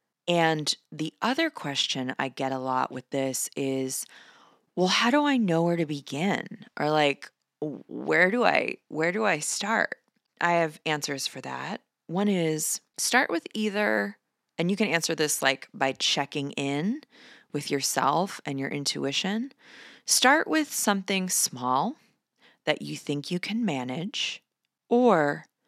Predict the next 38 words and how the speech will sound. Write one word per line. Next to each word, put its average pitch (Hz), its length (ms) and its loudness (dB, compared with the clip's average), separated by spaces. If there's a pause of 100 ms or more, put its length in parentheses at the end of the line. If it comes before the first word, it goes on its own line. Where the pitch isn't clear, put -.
(200)
start - 300 4
with 185 100 -2
something 165 380 -2
really 139 220 -4
big, 131 340 -6
something 131 360 -8
you 131 100 -8
desire. - 600 -12 (540)
Check 214 240 2
in 214 120 6
with 196 180 2
yourself, - 640 0
see 165 300 -2
what 160 180 -2
you're 139 140 -2
ready 131 240 0
for. - 420 -10 (520)
You 160 140 -4
might 170 420 -2
be 151 380 -2
in 143 100 -2
a 135 60 -4
place 135 380 -2
where 135 80 0
you 131 120 -4
just - 280 -4
really 131 220 -4
need 131 380 -6 (160)
to 135 500 -4 (260)
celebrate 147 640 4
a - 60 2
small 139 360 2
win 156 360 0 (460)
or 147 300 4 (140)
get 143 460 2
into 151 280 -2
the 139 120 0
practice 135 760 -4